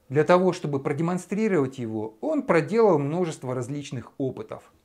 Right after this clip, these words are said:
И один из, из этих опытов похож на наш опыт с пластиковой бутылкой. Но чтобы показать, что давление действительно передаётся по всем направлениям одинаково, Паскаль взял шар,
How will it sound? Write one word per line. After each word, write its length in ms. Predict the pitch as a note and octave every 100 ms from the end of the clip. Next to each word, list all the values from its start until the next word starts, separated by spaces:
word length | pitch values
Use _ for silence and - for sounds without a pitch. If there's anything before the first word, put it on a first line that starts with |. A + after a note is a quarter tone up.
| _ _ _
И 80 | -
один 280 | D#3 C#4 D#4+
из, 120 | C4
из 340 | D4 C#4+ A#3+ A#3
этих 360 | B3 A#3 -
опытов 480 | A#3+ G3 F#3+ F3 -
похож 580 | G#3 G3 C#4+ C#4+ - -
на 500 | D3+ G#3 B3 B3 A#3 - _ -
наш 480 | D3 C4 D#4 - -
опыт 380 | A3+ G#3+ A3 G#3+
с 40 |
пластиковой 640 | - D#3 D#3+ D#3 D3 C#3
бутылкой. 680 | C3 C3+ C3+ A#2+ G#2 - - - _ _ _ _ _ _
Но 400 | B2 D#3+ F3 E3
чтобы 280 | - D#3+ D#3
показать, 540 | D#3+ - F3+ E3 E3
что 180 | - D3
давление 840 | B2+ D3+ F3 G3 G3 E3+ D3+ C3 - _ -
действительно 840 | A#2+ D#3+ F#3+ A#3 B3+ A#3+ F#3 E3+
передаётся 680 | C3+ D#3 D#3+ D#3+ E3 D3 D3
по 160 | C3 D3
всем 320 | - D#3 C3
направлениям 560 | A#2+ C3+ C#3 C#3 C3+ C#3
одинаково, 640 | C#3+ B3 C#4+ C#4+ B3 G#3
Паскаль 560 | G3+ C4 C4 E4 D4+ A3+
взял 420 | D#3+ B3+ A#3 F3+
шар, 460 | - A3+ A#3+ A#3+